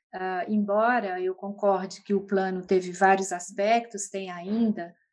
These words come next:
a ênfase maior deste plano foi na abertura e na manutenção de leitos hospitalares, que se revelou importante, sem dúvida nenhuma, né, no curso de uma pandemia com tamanho desafio,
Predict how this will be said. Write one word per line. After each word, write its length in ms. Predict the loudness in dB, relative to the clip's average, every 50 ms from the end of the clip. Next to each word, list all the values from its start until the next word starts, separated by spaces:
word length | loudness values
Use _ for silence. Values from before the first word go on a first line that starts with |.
| _ _ -4
a 220 | 0 0 2 2
ênfase 480 | 4 4 2 2 2 0 -4 -2 0 2
maior 580 | 4 6 6 6 6 6 6 8 8 8 6 4
deste 280 | 2 -4 -4 -6 -12
plano 500 | -12 -10 -8 -6 -4 -4 -4 -4 -6 -8 -10
foi 540 | -16 -14 -10 -6 -4 -2 -2 -2 -4 -6 -10 _ _ _ _ _ _ _
na 360 | -10 -6 -2 0 2 2 2 2
abertura 600 | 2 0 -2 -4 -4 -10 -6 -2 -2 0 2 4
e 80 | 4
na 120 | 4 4 4
manutenção 680 | 4 4 2 0 0 0 -2 -2 0 -2 -2 -2 -2
de 100 | -2 -2
leitos 320 | 0 -2 -2 -2 -4 -6
hospitalares, 960 | -6 -6 -6 -8 -10 -6 -4 -2 -2 0 -2 -2 -4 -6 -10 -14 -16 -16 -18 -20 _ _ _ _ _ _ _ _ -4
que 80 | -2
se 180 | 0 2 2 4
revelou 400 | 4 4 2 2 0 0 0 0
importante, 680 | -2 -4 -6 -10 -14 -12 _ -8 -4 -2 0 2 0 0
sem 260 | 0 -2 -4 -2 -2
dúvida 360 | -2 -2 -2 -2 -2 -4 -2
nenhuma, 640 | -2 -2 -2 -2 -2 -2 2 4 6 6 6 4 0 -8 -20 _ _ -20 _ _ -4
né, 360 | 0 2 4 4 6 6 6
no 160 | 4 4 2
curso 400 | 2 2 2 2 2 2 0 0
de 80 | 0 2
uma 140 | 2 2
pandemia 720 | 2 2 0 0 0 -2 -4 -4 -4 -2 0 2 2 2 0
com 420 | 0 -4 -8 -10 -8 -8 -10 -12 -12 _
tamanho 680 | -6 -6 -4 -4 -2 0 2 2 4 4 2 2 0 -2
desafio, 1080 | -4 -4 -4 -2 0 0 0 0 -4 -10 -10 -4 -2 0 0 2 2 2 0 -2 -4